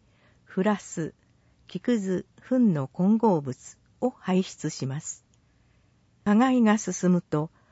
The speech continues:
木が枯れたり、枝が落ちたり、そして倒木に及ぶことがあります。農作物や生態系に被害が拡大されることも懸念されます。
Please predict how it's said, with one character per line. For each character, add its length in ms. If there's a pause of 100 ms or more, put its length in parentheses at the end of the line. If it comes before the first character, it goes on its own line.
(380)
木 180
が 160
枯 180
れ 140
た 180
り、 180 (380)
枝 300
が 180
落 260
ち 40
た 120
り、 140 (840)
そ 280
し 100
て 300
倒 200
木 300
に 100
及 200
ぶ 100
こ 140
と 160
が 160
あ 40
り 120
ま 160
す。 180 (720)
農 160
作 280
物 260
や 120
生 240
態 280
系 260
に 300
被 140
害 240
が 120
拡 240
大 220
さ 160
れ 120
る 120
こ 140
と 140
も 200 (260)
懸 120
念 260
さ 180
れ 120
ま 140
す。 280